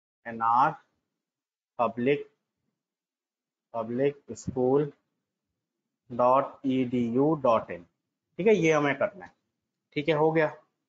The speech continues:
Done हो गया। चलिए save कर दिया मैंने इसे,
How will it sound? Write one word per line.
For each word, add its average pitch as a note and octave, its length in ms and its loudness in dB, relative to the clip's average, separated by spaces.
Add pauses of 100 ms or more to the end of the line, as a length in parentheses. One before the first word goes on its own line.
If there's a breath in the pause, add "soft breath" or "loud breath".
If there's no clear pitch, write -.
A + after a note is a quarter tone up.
(300)
Done C3 160 -2
हो A#2+ 100 -4
गया। A2+ 140 -6 (680)
चलिए C3+ 160 -2
save D#3+ 260 0
कर D3+ 200 2
दिया D#3 180 2
मैंने D3+ 220 0
इसे, E3+ 280 0